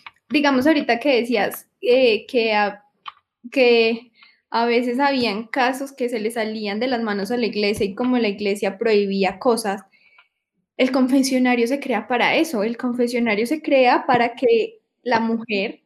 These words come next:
o el hombre vaya a hablar a la iglesia de su vida privada y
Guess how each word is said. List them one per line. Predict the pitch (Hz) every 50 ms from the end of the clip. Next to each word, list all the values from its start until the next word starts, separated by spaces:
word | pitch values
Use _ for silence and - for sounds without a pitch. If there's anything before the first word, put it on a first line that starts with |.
| _ _
o | - 226 202
el | 202 220 254
hombre | 269 269 269 254 254 277 277
vaya | 269 254 226 214 208 190
a |
hablar | 196 226 240 226 220
a | 220
la | 226 254
iglesia | 240 220 226 220 208 208 240 240 247 262
de | 240 240
su | 247 214 196
vida | 208 202 185 185 -
privada | - 233 254 254 208 202 196 196 208 226 302 - - - - - - - - _ _ _ _ _ _
y | 247 269 262 254 233 247